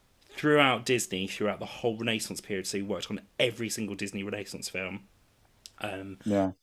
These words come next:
Speaker 1: but he was the voice of Heimlich and Wheezy.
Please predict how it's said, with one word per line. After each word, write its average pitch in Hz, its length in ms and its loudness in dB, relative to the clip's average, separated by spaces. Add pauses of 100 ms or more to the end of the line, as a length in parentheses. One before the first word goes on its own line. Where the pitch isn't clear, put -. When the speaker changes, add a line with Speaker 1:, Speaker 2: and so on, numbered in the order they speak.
(260)
Speaker 1:
but 110 100 0
he 98 100 -6
was 104 160 -6
the 107 60 -10
voice 113 260 2
of 101 80 -8
Heimlich 107 680 -2 (840)
and 101 540 -4 (140)
Wheezy. 95 540 -2